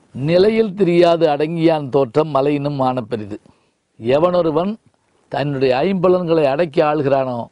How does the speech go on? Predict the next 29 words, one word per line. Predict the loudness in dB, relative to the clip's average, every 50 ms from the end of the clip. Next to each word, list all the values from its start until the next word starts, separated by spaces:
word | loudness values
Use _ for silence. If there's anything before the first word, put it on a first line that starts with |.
| _
அவனுடைய | -4 -4 -2 -2 0 -2 -2 -2 -2
புகழ் | -2 0 0 0 0
மலையை | 0 -2 0 0 0 0
காட்டிலும் | 0 0 0 0 -2 -4 -4 -4
பெரியது. | -4 -4 -4 -4 -6 -8 -12 -18 _ _ _ _ _ _ _ _ _ _ _ _ _ _ _ _ _ _ _ 0 2
பயந்தூக்கார் | 2 4 2 2 -2 -2 0 0 0 0 2 2 2 2 2
செய்த | 0 0 0 0 0 2 0
உதவி | 0 0 0 0 -2 -2 -2
கட-, | -2 -2 -2 -2 -4 -8 _
நயந்தூக்கின் | -6 -4 -4 -2 -2 -2 -2 -2 -2 -2 -2 -4 -4 -2
நன்மை | -4 -6 -4 -6 -6 -4
கடலில் | -2 -2 0 0 -2 -4 -6
பெரிது." | -8 -10 -10 -10 -12 -14 -14 _ _ _ _ _ _ _ _ _ _ _ _ _ _ _ _ _
பிரதி | -2 0 0 2 2 2
உபகாரத்தை | 2 2 4 4 4 4 4 4 2 0 0 0
எதிர்பாராமல் | 0 2 0 2 2 4 4 4 4 2 0 -2 -6 -4 -2
யார் | 0 2 2 2
உத-, | 2
உதவி | 2 2 0 0 2 2 0 0
செய்தால் | 0 -2 -4 -2 0 0 0 0 -2 -2
அது | -2 -4 -2 -2
கடலை | -2 -2 -2 0 0 0 0
காட்டிலும் | 0 -2 -2 -2 -4 -6 -6
பெரியது. | -6 -6 -4 -6 -6 -6 -10 -14 _ _ _ _ _ _ _ _ _ _ _ _ _ _ _ _ _ _ _ _ _ _ _ -10 -4
மூணாவது | -2 0 2 2 2 0 0
குறள் | 0 0 0 2
தாங்க | 0 0 0 0
ரொம்ப | -2 -2 -2 -2 -2
அற்புதமானது. | -2 -2 -2 -2 -2 -2 -2 -4 -6 -6 -12